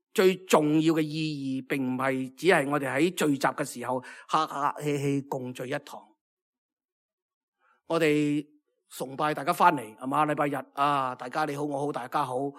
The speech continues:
有啲平時我都好少同佢打招呼啊，見到佢前面就憎佢後面㗎啦，真係，係嘛？仲叫我同佢相交添，真係，係嘛？不過冇辦法啦，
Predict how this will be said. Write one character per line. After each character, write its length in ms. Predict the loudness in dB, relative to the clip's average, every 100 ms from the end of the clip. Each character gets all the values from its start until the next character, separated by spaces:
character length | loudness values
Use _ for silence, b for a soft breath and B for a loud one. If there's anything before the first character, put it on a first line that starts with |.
| B B
有 180 | -8 -4
啲 120 | -2
平 160 | -4 -8
時 120 | -10
我 60 | -6
都 140 | -4
好 60 | -4
少 140 | -4 -6 B B _
同 120 | -14 -12
佢 60 |
打 180 | -10 -10
招 200 | -4 -4
呼 240 | -4 -8
啊， 100 | -10 -10 -4
見 200 | 0 2
到 80 | 0
佢 80 |
前 180 | -2 -8
面 160 | -12 -6
就 120 | -4
憎 40 | -4
佢 80 |
後 200 | -8 -10
面 200 | -12 -14
㗎 80 | -14
啦， 60 | -8
真 140 | -8
係， 140 | -8 -14 _
係 80 | -6
嘛？ 200 | -4 -4 B -10
仲 140 | -8 -4
叫 120 | -4
我 120 | -4
同 140 | -6
佢 80 | -4
相 380 | 2 4 2 2
交 300 | 0 0 -6
添， 200 | -10 -12
真 140 | -14
係， 80 | -14 -18 b b _
係 100 | -10
嘛？ 240 | -8 -10 -14 _ B B 12
不 100 | 12
過 100 | 12
冇 20 |
辦 180 | 12 12
法 140 | 8
啦， 440 | 8 6 6 4